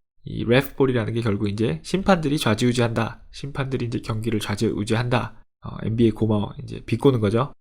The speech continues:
그리고 이제 경기가 잠깐 루즈해지니까 또 댓글창이 이제 딴 길로 셉니다. Side note, we all going for the Nuggets, right? 우리 다 너겟츠 응원하는 거지?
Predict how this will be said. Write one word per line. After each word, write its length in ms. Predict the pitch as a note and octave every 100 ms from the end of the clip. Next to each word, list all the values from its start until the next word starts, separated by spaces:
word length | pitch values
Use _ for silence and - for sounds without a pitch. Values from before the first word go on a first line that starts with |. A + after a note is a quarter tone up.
| _ _ - -
그리고 240 | C3 C#3
이제 180 | C3 B2
경기가 380 | B2 A#2+ D3 C3+
잠깐 340 | A#2 - A#2+
루즈해지니까 840 | A2 A#2+ B2 A#2+ G#2+ A2+ C#3 -
또 340 | C#3+ D#3 F3 - -
댓글창이 500 | A2 - A#2+ - A2
이제 180 | G#2 G#2+
딴 180 | A#2 C3+
길로 180 | C3 A2
셉니다. 520 | - C3+ A2 D#2 - - _ -
Side 300 | C3 C#3 C3+
note, 380 | G#2+ - - - - - - - -
we 120 | A#2 A2
all 300 | G#2+ B2 B2
going 280 | A2+ A2+
for 140 | - G#2+
the 120 | G2+
Nuggets, 500 | G#2 G#2 D2 - -
right? 340 | A2+ A2+ F3 - _ _ - -
우리 220 | A#2 C3
다 400 | B2+ C#3+ D#3+ -
너겟츠 360 | G#2+ A#2 B2+ A#2
응원하는 320 | A2 A2+ A2
거지? 420 | G#2+ B2 D#3 -